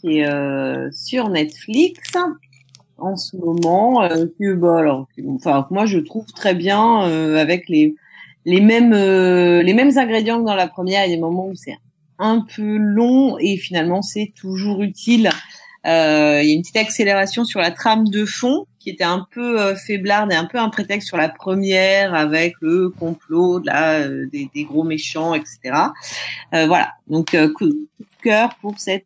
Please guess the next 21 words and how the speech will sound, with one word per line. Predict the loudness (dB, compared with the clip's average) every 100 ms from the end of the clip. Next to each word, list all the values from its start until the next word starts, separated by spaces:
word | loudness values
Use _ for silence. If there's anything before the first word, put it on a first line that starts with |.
| _
deuxième | -10 -4 -4
saison | -2 -2 -2 -2
de, | -2 -2 0 0 2 0 0 -2
de | -2
sense | -4 -8 -12 -10
eight, | -10
qui | -6 -8
est | 0
quand | 2
même, | 4 4 2 2
quand | 0 2
même | 4 4
une | 2
série | 2 0 0 -2 -2
hallucinante. | -2 -2 -6 -8 -6 -6 -6 0
Et, |
et, | 2 2 2 2
et, | 0 2 2
et |
je | 0 -2
voudrais | -4 -2 -2